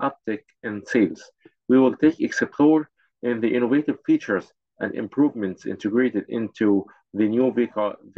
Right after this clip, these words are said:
A I application, discuss the alignment with the current market demands, and outline the expected impacts on both user experience and our business objectives.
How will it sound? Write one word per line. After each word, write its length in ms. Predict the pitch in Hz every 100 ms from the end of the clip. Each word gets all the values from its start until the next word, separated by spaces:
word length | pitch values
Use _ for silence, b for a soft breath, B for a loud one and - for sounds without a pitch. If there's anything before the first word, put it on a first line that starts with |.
| 113 -
A 220 | 113 110
I 280 | 110 104 95 -
application, 640 | 104 - 98 123 - 160 - b b
discuss 440 | 113 110 - 110 98
the 120 | 95
alignment 560 | 98 120 135 113 98 - _ -
with 140 | 107
the 100 | 101
current 320 | - 123 117 -
market 320 | 113 113 98
demands, 460 | 90 101 131 143 _ _ _
and 400 | - 139 143 131 - -
outline 500 | 156 156 131 123 123
the 80 | 107
expected 480 | - 120 127 123
impacts 400 | 135 123 120 -
on 180 | - 110
both 220 | 104 117 - _ 117
user 360 | 123 135 123
experience 720 | 104 - 120 127 120 113 107 - _ _ -
and 360 | 127 123 117 -
our 280 | 135 131
business 320 | 101 110 104 101
objectives. 560 | - 98 - - _